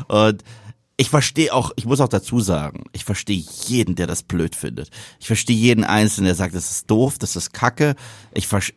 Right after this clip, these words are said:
äh, aber f-, Expendables zwei war eins der, der, war einer der <laughs> unterhaltsamsten Kinobesuche meines Lebens. Also ich hatte so viel Spaß. Ich weiß, die Eröffnungsszene, wo sie da mit ihren Mad Max Vehikeln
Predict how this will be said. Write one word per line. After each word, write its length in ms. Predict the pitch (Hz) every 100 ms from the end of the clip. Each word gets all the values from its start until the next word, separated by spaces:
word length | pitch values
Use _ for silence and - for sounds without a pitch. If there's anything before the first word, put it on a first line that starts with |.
| -
äh, 360 | 95 90 82 62 -
aber 160 | 101
f-, 200 | 101 - _ _ _ _ _ -
Expendables 600 | - 123 131 120 113 -
zwei 400 | 110 107 143 160 127 - -
war 220 | 104 92
eins 460 | 113 120 127 -
der, 240 | 123 113 113 - - -
der, 140 | 95
war 140 | 107 90
einer 220 | 127 131
der 260 | 110 117 107
<laughs> 380 | 117 110 98 110
unterhaltsamsten 640 | 123 - 131 127 - 117
Kinobesuche 880 | - 127 123 101 95 98 90 113 107 - - _
meines 380 | - 104 104 104
Lebens. 580 | 95 98 82 - - - _ -
Also 240 | - 101 104
ich 160 | -
hatte 220 | 120 120 107
so 560 | - - 113 180 -
viel 220 | - 123 117
Spaß. 180 | 117 117 -
Ich 60 | 120
weiß, 140 | 135
die 100 | 160
Eröffnungsszene, 640 | 110 196 196 - 113 90
wo 80 | 95
sie 160 | 101 98
da 100 | 104
mit 220 | 110 -
ihren 260 | 98 101 95 - - -
Mad 420 | 95 104 160 165
Max 320 | 147 - 87
Vehikeln 720 | 90 - 95 - 76 58 57